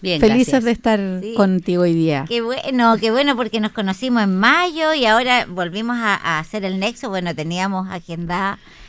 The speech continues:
Speaker 3: esta entrevista de
Speaker 2: Estaba
Speaker 3: radio.
Speaker 2: pendiente.
Speaker 3: Estaba pendiente.
Speaker 2: <laughs>
Speaker 3: Pero cuéntenme un poquito de ustedes, ex estudiantes de la ula, y algo me soplaron por ahí, así que cuéntame,
Speaker 2: <laughs>
Speaker 3: eh, Karen, eh, tú ya habías venido a la upo, ¿verdad?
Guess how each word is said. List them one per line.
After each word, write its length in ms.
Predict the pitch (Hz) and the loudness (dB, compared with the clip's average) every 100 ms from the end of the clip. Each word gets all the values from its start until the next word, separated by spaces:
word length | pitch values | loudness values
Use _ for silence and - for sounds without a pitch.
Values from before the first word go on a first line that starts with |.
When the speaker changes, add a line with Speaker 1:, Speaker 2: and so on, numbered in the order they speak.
| _ | _
Speaker 3:
esta 580 | - 208 - 220 202 208 | -6 -6 0 4 6 4
entrevista 520 | 196 180 190 208 - | -2 -4 -6 -6 -2
de 100 | 220 | 2
Speaker 2:
Estaba 280 | 202 214 226 | 2 4 4
Speaker 3:
radio. 240 | 190 180 180 | 4 2 0
Speaker 2:
pendiente. 340 | 170 160 185 | -2 -2 -4
Speaker 3:
Estaba 340 | 190 208 220 | 2 6 6
pendiente. 720 | 220 214 220 226 180 - 247 269 277 - | 4 -2 -2 -2 -2 2 2 4 -2 -2
Speaker 2:
<laughs> 120 | 156 | -4
Speaker 3:
Pero 160 | 254 254 | -2 -2
cuéntenme 400 | 320 330 339 311 | -2 -4 -4 -4
un 80 | 262 | -4
poquito 300 | 233 277 277 | -8 -6 -6
de 60 | |
ustedes, 340 | 269 220 185 - | -6 -4 -4 -4
ex 220 | 196 190 | -6 -8
estudiantes 640 | 196 185 175 170 170 170 170 | -12 -10 -10 -8 -8 -10 -10
de 100 | 143 | -6
la 120 | 139 | -4
ula, 280 | 226 339 311 | -4 -4 0
y 80 | |
algo 280 | - 269 311 | 2 2 2
me 140 | 311 269 | -4 -4
soplaron 500 | 240 240 359 269 208 | -4 -2 0 0 -2
por 140 | 175 | -4
ahí, 180 | 160 160 | -4 -4
así 220 | 165 220 | -8 -8
que 140 | 220 | -8
cuéntame, 580 | 214 254 247 247 262 262 175 - - | -6 -8 -4 -4 -2 -4 -8 -14 -20
Speaker 2:
<laughs> 260 | _ _ 214 | _ _ -2
Speaker 3:
eh, 240 | 202 196 | -2 -2
Karen, 440 | - 254 233 196 - | 0 2 2 -4 -8
eh, 460 | - 170 165 139 - _ | -8 -6 -6 -10 -14 _
tú 80 | 269 | -4
ya 140 | 240 | 0
habías 200 | 190 156 | 0 -2
venido 240 | 151 160 165 | -4 -4 -2
a 40 | |
la 140 | 220 294 | -2 -2
upo, 280 | 185 143 | -6 -10
¿verdad? 140 | 143 | -4